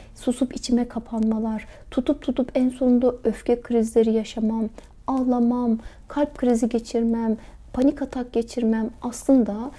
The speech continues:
çocukken maruz kaldığım abnormal durumlara verdiğim normal tepkilermiş." diyerek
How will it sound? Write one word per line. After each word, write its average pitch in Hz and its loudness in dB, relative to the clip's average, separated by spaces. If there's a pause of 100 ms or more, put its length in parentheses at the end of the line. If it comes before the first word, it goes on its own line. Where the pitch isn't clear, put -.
(180)
çocukken 226 0
maruz 208 -2
kaldığım 208 2 (360)
abnormal 226 2 (200)
durumlara 202 0 (400)
verdiğim 208 2 (200)
normal 208 0
tepkilermiş." 226 -2
diyerek 247 6